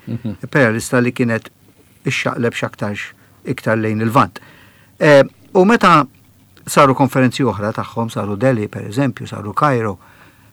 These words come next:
Speaker 2: eh, il-moviment kien jafas kontinwament fuq l-antikolonializmu. Issa veru ukoll li in-naħa komunista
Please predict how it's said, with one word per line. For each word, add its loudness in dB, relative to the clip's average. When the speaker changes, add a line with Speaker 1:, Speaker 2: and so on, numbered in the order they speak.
Speaker 2:
eh, -4
il-moviment 0
kien -2
jafas 4
kontinwament -2
fuq -6
l-antikolonializmu. -4
Issa -4
veru 4
ukoll 0
li 0
in-naħa 2
komunista -4